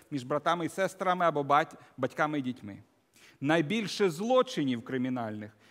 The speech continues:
це битавуха, домашні сварки, які переростають через п'янку у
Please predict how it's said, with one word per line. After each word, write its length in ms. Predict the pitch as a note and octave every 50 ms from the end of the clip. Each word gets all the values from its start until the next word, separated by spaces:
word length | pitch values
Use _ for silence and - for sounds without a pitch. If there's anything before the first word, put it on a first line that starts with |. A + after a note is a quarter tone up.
| _ _
це 320 | - - G3+ G#3 G#3+ G3 - - - - - _ _ _ _ _ _ _ _ _ _ _ _ _ -
битавуха, 600 | - C3 F#3 G#3 A3+ E3 C3+ B2+ A#2 - - G#2+ F#2+ - _ _ _ _ _ _ _ _ _ _ _ _ _ _ -
домашні 500 | - B2+ B2+ C#3 D#3+ E3 D3 - - B2+
сварки, 500 | A2+ - C3+ C#3+ C#3+ C#3 - - C#3 B2+ A#2+ _ _ _ _ _ _ _ _ _ _ _ _ _ _ _ _ _ _ -
які 220 | - A#2+ A2+ D3+ C#3
переростають 720 | - D3 C3+ C#3 C#3+ D3 - - - D#3 C#3 C#3 C#3 C3
через 320 | - - C#3 B2+ C3 A#2 -
п'янку 560 | - - E3 E3+ D#3+ E3 D#3+ - - G#2+ F#2 - _ _ _ _ _ _ _ _ -
у 260 | - A#2 A2+ A2+ A2+